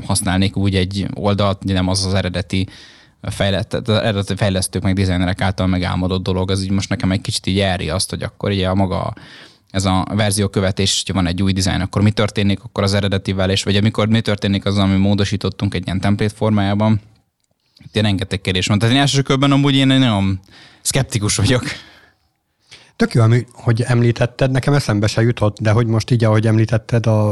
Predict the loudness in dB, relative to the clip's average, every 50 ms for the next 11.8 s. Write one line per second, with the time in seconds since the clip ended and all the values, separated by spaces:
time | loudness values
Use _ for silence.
0 | 2 4 4 6 6 6 4 4 4 2 0 0 0 2 4 4 4 2 2 2
1 | 2 2 2 0 -2 -2 0 0 0 0 -2 -2 0 0 2 2 2 2 2 2
2 | 2 2 2 2 2 4 4 4 4 2 2 2 0 -2 -2 -2 -2 0 2 2
3 | 2 4 4 2 4 4 2 2 -2 -4 _ _ _ 0 2 2 4 4 4 4
4 | 2 0 -2 -6 -2 2 2 2 4 2 2 2 2 0 0 0 2 2 2 2
5 | 0 -6 -16 -20 -20 -20 -16 -10 -10 -10 -10 -6 -6 -4 -2 -2 0 2 2 4
6 | 4 2 2 2 0 0 0 0 0 2 2 0 0 0 0 2 2 2 2 2
7 | 2 0 2 2 2 2 2 2 2 0 0 -2 -4 -10 -20 -20 _ _ _ 0
8 | 0 2 2 0 -2 -4 -4 -2 -2 -2 -2 -2 -6 -8 -6 -4 -4 -2 -2 -2
9 | -4 -4 -4 -4 -2 -2 0 -2 -2 -4 -6 -4 -2 0 2 2 2 2 2 2
10 | 2 2 2 0 0 -2 -2 -2 -2 -2 -4 -6 -6 -2 0 2 2 2 2 0
11 | 0 2 2 2 2 0 -2 -2 2 4 4 4 2 0 -2